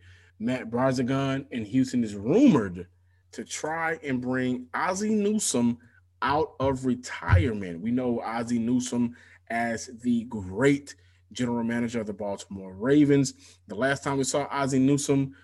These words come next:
well, he drafted an M V P in Lamar Jackson. And they are also interested in inside linebacker coach Jerod Mayo from New England, one of my favorite linebackers of all time, and I loved him for New England in his days, won several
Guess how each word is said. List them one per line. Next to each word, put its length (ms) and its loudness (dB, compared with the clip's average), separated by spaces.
well, 500 0
he 120 -10
drafted 400 -4
an 160 -4
M 140 -2
V 120 -4
P 200 -6
in 100 -6
Lamar 280 -8
Jackson. 560 -8
And 180 -2
they 100 8
are 100 0
also 320 -2
interested 480 -2
in 140 -6
inside 440 -6
linebacker 560 -8
coach 280 -10
Jerod 400 -2
Mayo 720 0
from 340 -10
New 160 -6
England, 320 0
one 140 0
of 100 -2
my 200 0
favorite 360 4
linebackers 640 0
of 100 -8
all 180 -4
time, 340 -6
and 80 -6
I 40 -8
loved 280 -2
him 180 -2
for 240 -8
New 180 -4
England 280 -4
in 120 -8
his 100 -8
days, 440 -6
won 320 -8
several 560 -6